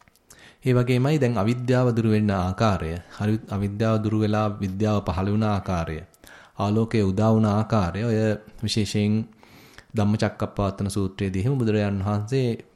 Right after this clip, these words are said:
බොහොම ලස්සනට විස්තර කරනවා. ඒ කියන්නේ තමන් වහන්සේත් මේ ආර්ය පරිශ්‍රණයක නියැලිලා සෑහෙන උත්සාහයක් දරලා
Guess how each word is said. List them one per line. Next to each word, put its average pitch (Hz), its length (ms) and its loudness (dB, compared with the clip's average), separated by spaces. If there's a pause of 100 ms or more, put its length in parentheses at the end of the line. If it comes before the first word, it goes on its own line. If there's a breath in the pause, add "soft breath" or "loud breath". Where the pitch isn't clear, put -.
බොහොම 110 340 0 (500 loud breath)
ලස්සනට 107 380 -2
විස්තර 104 300 -2
කරනවා. 87 340 -4 (100)
ඒ 101 140 -4
කියන්නේ 98 240 -2
තමන් 104 280 0
වහන්සේත් 95 480 -2
මේ 107 260 2 (120)
ආර්ය 98 300 -2
පරිශ්‍රණයක 92 560 -4
නියැලිලා 95 520 -2 (580 loud breath)
සෑහෙන 98 400 0
උත්සාහයක් 90 500 -4
දරලා 95 400 -2